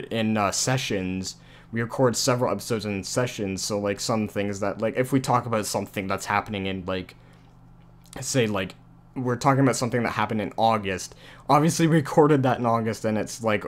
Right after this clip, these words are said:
a leftover episode from August. Speaking of which, we have one more Majora's Mask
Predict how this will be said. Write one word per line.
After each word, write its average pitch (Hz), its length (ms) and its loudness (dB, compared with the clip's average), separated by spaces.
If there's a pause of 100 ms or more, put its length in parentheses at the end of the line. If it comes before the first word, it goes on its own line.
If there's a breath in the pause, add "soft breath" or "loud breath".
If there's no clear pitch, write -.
(100)
a - 40 -4
leftover 104 580 0
episode 95 340 -6
from 95 120 -6
August. 90 500 -2 (260 loud breath)
Speaking 165 220 2
of 139 60 6
which, 131 160 2
we 139 80 8
have 120 160 4
one 127 360 6
more 139 300 6
Majora's 113 460 0
Mask 101 400 0